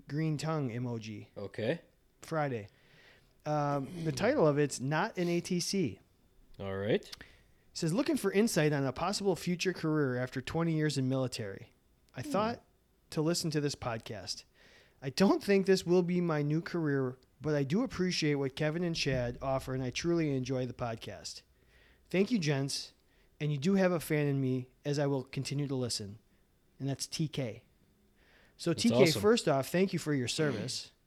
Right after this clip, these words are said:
Speaker 1: <clears throat> Twenty years in the military.
Speaker 2: Yeah, thank you.
Speaker 1: That is outstanding. Um, but also, thank you for listening.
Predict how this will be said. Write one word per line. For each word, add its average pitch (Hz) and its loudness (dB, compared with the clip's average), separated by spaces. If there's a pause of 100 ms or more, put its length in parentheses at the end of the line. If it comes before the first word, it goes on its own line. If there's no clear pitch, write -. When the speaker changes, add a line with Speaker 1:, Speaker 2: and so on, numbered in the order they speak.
(100)
Speaker 1:
<clears throat> - -20
Twenty 170 0
years 151 0
in 135 -2
the 135 -2
military. 131 -4 (240)
Speaker 2:
Yeah, 113 -2
thank 110 -2
you. 90 -4
Speaker 1:
That 147 -2
is 135 -2
outstanding. 131 -4 (460)
Um, 123 -6 (300)
but 165 4
also, 214 4
thank 180 0
you 170 -2
for 156 0
listening. 110 -4